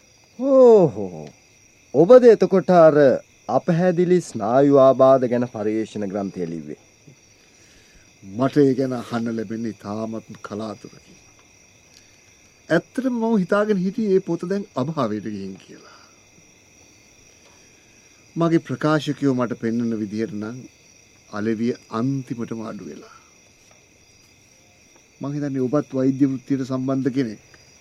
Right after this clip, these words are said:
Speaker 1: විශ්‍රාම ගිය හමුදා ශල්‍ය වෛද්‍යවරයෙක්.
Speaker 2: මම මුල ඉඳලම ස්නායු රෝග ගැන උනන්දුවක් දැක්වුවා. මම කැමති ඒ වෙනුවෙන් මගේ මුළු ජීවිත කාලෙම කැප කරන්න.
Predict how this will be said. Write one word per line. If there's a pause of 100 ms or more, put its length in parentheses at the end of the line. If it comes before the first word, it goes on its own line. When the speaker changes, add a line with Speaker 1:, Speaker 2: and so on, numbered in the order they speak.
(380)
Speaker 1:
විශ්‍රාම
ගිය
හමුදා
ශල්‍ය
වෛද්‍යවරයෙක්. (1700)
Speaker 2:
මම
මුල
ඉඳලම
ස්නායු
රෝග
ගැන
උනන්දුවක්
දැක්වුවා. (1700)
මම
කැමති
ඒ
වෙනුවෙන්
මගේ
මුළු
ජීවිත
කාලෙම
කැප
කරන්න.